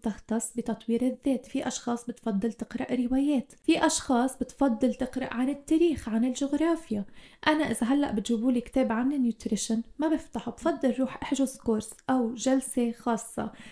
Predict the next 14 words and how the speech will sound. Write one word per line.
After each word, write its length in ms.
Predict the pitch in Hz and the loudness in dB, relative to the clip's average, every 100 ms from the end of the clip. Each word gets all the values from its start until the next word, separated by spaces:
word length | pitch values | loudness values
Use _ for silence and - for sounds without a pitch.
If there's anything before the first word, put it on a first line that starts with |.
| - 240 | -2 4
مع 200 | 262 285 | 4 4
دايتيشن 640 | 254 247 247 262 233 220 | 2 2 0 -2 -2 -4
وأقعد 380 | - 285 277 - | -2 -2 0 0
أنا 200 | 247 247 | 2 2
وياها 420 | 233 233 233 220 | 2 0 0 0
ونحكي 360 | 226 269 - | -2 -4 -4
أنا 160 | - 233 | -2 0
وياها 300 | 226 233 240 | 0 0 -2
عن 160 | 214 208 | -2 -2
إنه 280 | 220 220 277 | 0 0 -2
افتح 400 | 277 - 233 220 | -6 -6 -10 -10
كتاب 340 | - 247 226 | -6 -4 -4
واتعلم 580 | - 220 214 226 208 196 | -6 -4 -2 0 0 -2
عن 240 | 196 196 | 0 0